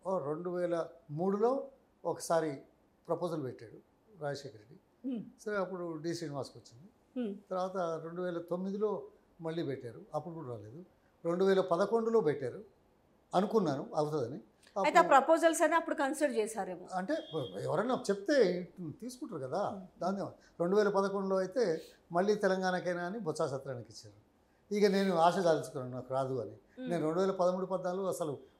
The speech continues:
Speaker 1: వస్తుందని కూడా అనుకోలే. నన్ను క్యాంపెయిన్ కమిటీకి చైర్మన్గా చేస్తారేమో అని అనుకున్నా. అంతే తప్ప పీసీసీ వస్తుంది
Speaker 2: పీసీసీ
Speaker 1: అనుకోలే.
Speaker 2: ఎక్స్‌పెక్ట్
Speaker 1: ఆ,
Speaker 2: చేయలే.
Speaker 1: ఇది
Speaker 2: అయితే
Speaker 1: సర్వసాధారణం.
Speaker 2: అంటే, అంటే జరిగింది. అంటే హైకమాండ్ డెసిషన్ వల్లనే ఒక
Speaker 1: అదే.
Speaker 2: అట్లా వన్ ఇయర్‌కి మారిండు, టూ ఇయర్స్‌కి మారిండు, ఇది జరిగింది.
Speaker 1: అదే.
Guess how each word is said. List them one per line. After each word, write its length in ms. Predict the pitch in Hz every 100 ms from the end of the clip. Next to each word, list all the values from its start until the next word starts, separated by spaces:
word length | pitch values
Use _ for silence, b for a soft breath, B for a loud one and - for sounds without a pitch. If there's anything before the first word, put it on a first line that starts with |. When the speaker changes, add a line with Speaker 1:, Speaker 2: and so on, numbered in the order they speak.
| 143
Speaker 1:
వస్తుందని 400 | 147 170 180 190
కూడా 140 | 202
అనుకోలే. 400 | 165 135 120 117 _ 139
నన్ను 440 | 139 139 220 165 - b -
క్యాంపెయిన్ 420 | 143 143 180 180
కమిటీకి 480 | 175 170 175 165 160
చైర్మన్గా 300 | 156 156 151
చేస్తారేమో 560 | 143 139 131 131 131
అని 100 | 185
అనుకున్నా. 320 | 160 - - - _
అంతే 240 | 143 123 165
తప్ప 220 | 139 180 175 113 - b -
పీసీసీ 320 | 160 190 165
వస్తుంది 240 | 170 240 175
Speaker 2:
పీసీసీ 180 | 139
Speaker 1:
అనుకోలే. 120 | - 180
Speaker 2:
ఎక్స్‌పెక్ట్ 280 | - -
Speaker 1:
ఆ, 180 | 185 208
Speaker 2:
చేయలే. 300 | 143 - -
Speaker 1:
ఇది 100 | 262
Speaker 2:
అయితే 220 | 247 208
Speaker 1:
సర్వసాధారణం. 440 | - 233 277 359 320
Speaker 2:
అంటే, 140 | 339
అంటే 200 | 285 285
జరిగింది. 400 | 262 262 302 254
అంటే 180 | 185 196
హైకమాండ్ 540 | 175 226 262 269 262
డెసిషన్ 480 | 240 247 226 254 226
వల్లనే 400 | 220 220 247 415
ఒక 80 | 392
Speaker 1:
అదే. 160 | 254 240
Speaker 2:
అట్లా 300 | 226 233 233
వన్ 220 | 233 240
ఇయర్‌కి 200 | 254 240
మారిండు, 340 | 233 233 226
టూ 140 | 254 233
ఇయర్స్‌కి 300 | 226 226 226
మారిండు, 300 | 226 269 262
ఇది 100 | 226
జరిగింది. 500 | 226 240 269 196 196
Speaker 1:
అదే. 200 | 135